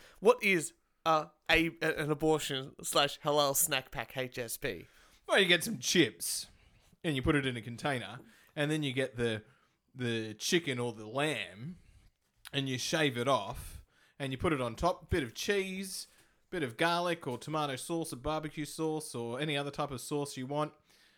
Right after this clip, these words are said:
Speaker 2: and then you eat it. It looks like an abortion.
Speaker 1: It does look like, a bit like an
Speaker 2: That's
Speaker 1: abortion.
Speaker 2: why in Adelaide they call it the, the A B.
Speaker 1: That's really
Speaker 2: And there's
Speaker 1: disgusting.
Speaker 2: two places in
Speaker 1: <laughs>
Speaker 2: Adelaide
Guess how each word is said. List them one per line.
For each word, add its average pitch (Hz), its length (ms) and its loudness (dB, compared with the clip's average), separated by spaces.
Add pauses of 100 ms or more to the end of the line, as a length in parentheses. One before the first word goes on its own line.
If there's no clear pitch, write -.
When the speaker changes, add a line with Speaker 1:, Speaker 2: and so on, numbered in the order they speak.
(720)
Speaker 2:
and 127 180 -2
then 123 140 -2
you 120 140 -4
eat 110 180 -6
it. 90 120 -16 (800)
It 208 60 -12
looks 208 180 -2
like 185 140 4
an 180 80 -2
abortion. 165 520 -2
Speaker 1:
It 196 160 6
does 185 200 10
look 139 160 -4
like, 139 120 -6
a 143 40 -12
bit 135 180 -2
like 127 200 -6
an 127 60 -6
Speaker 2:
That's 185 140 2
Speaker 1:
abortion. 185 40 4 (100)
Speaker 2:
why - 40 10
in 160 60 10
Adelaide 160 380 8
they 120 100 2
call 139 240 2
it 127 60 -4
the, 123 140 2 (180)
the 131 180 4
A 123 120 6
B. 117 340 4 (680)
Speaker 1:
That's - 260 -6
really 127 300 -4
Speaker 2:
And 175 180 8
there's 156 200 6
Speaker 1:
disgusting. 262 260 8
Speaker 2:
two - 60 10
places 202 520 10
in 135 120 2
Speaker 1:
<laughs> - 0 -
Speaker 2:
Adelaide 123 680 8